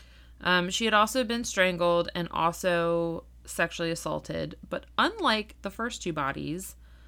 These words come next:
this Tatiana was found underneath a pile of sticks, leaves, dirt, and snow.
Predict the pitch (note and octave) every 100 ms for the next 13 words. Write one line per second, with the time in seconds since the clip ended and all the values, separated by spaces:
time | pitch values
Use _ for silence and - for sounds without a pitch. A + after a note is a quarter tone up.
0 | - - E3+ B3+ - - A3 - E3 D#3
1 | D#3 D#3 E3 - - E3 E3+ - D#3 D#3
2 | - E3 F#3 F#3 D#3+ D3+ D3+ - E3+ -
3 | D3 D3 D3 D3+ - - D4+ D4+ - -
4 | - E3 F3 F3 E3 E3 - D#3+ D#3 D#3+
5 | - - D3+ - - D3+ -